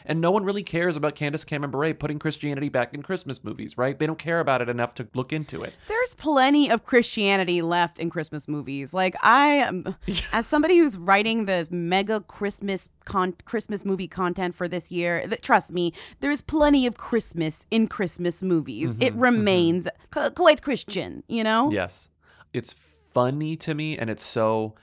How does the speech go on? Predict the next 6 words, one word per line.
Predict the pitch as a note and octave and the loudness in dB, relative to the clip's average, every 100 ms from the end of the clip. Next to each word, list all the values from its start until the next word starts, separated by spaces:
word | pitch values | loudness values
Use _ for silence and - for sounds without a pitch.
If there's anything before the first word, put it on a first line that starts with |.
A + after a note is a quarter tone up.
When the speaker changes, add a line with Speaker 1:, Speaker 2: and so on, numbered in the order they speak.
| _ _ | _ _
Speaker 1:
exciting | - - - F2+ D#2+ G#2+ | -16 -12 -4 -4 -4 -10
to | B2 C#3 | -8 -8
me | B2+ B2 B2 - _ _ | -6 -8 -10 -16 _ _
that | A#2 G#2+ G#2 G2 | -4 -2 -2 -4
this | A2 B2 | -4 -4
story, | - - - G#2 G#2 A#2 A#2+ | -6 -10 -6 -4 -4 -6 -8